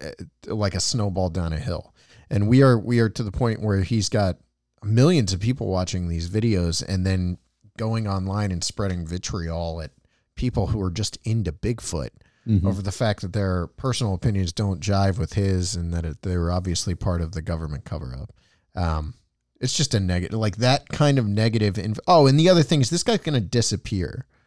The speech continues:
Speaker 1: Like, I don't know how to tell you guys this, <laughs> those of you who are subscribed and believe he is the speaker of knowledge that, that we are, we've been desperately in need of, but these guys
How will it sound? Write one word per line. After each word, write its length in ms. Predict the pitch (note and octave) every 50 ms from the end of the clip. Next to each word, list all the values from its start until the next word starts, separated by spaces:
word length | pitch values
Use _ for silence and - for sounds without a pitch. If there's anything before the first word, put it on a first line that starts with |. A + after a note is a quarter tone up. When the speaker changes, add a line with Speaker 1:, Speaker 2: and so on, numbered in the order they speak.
| _ _ _ _ -
Speaker 1:
Like, 160 | G#2+ G#2 C#3+
I 40 | C#3
don't 120 | D3+ F3
know 80 | F#3+ F3
how 100 | D#3+ D3+
to 80 | C3
tell 260 | - - - D#3+ D#3 C#3
you 160 | C3 A2+ A2
guys 300 | - B2 A2 G#2 - -
this, 260 | - C#3 A2 - -
<laughs> 200 | - E3+ G#3+ -
those 180 | G3 F3+ D3 D3
of 140 | D3 C3+
you 140 | C#3+ D3 C#3
who 120 | C3 C#3+ C#3+
are 100 | C3 A#2+
subscribed 640 | - - C3+ G#2 - - - B2 A#2+ A#2+ B2 B2 A#2
and 100 | A2+ G2+
believe 320 | F2+ B2+ A2+ C3 C#3 A#2 G2+
he 140 | B2+ C#3
is 160 | C3+ B2 A2 -
the 300 | - A#2+ A2 G#2+ F#2+ - - - - - - - - - _ _ _ -
speaker 640 | - - - - - - F#3 F#3+ - F3+ F3 D#3+
of 100 | C#3 A#2+
knowledge 640 | B2 C3+ C#3 C3+ D3 D3 D3 D3 C3+ A#2+ G#2 - - B2 A2+ G#2+
that, 220 | B2+ A#2+ A2+ - _ -
that 320 | B2+ - C3+ B2 A2 - _ _ _ _ _ -
we 200 | C3 C3 C#3 C3+
are, 380 | C3+ C3 A#2+ A2+ A2 G2+ G2 - _ _ _ _ _ _ _ -
we've 360 | - A#2+ B2+ B2+ C3 B2 A2
been 340 | - C#3 B2+ B2+ A#2+ A#2 G#2+ -
desperately 520 | - C#3 C#3 - - C#3+ A#2 F#2 B2 A#2
in 120 | A2 G#2+ G#2+
need 180 | A2+ B2 A#2+
of, 240 | A2+ G#2 F#2 - _
but 200 | - A#2+ F#2+ -
these 320 | C#3+ D#3 G3+ A3 F3 B2+
guys 840 | - - D3+ C#3+ D3 C#3+ A2 F2 D#2+ E2+ E2+ E2 - - - - -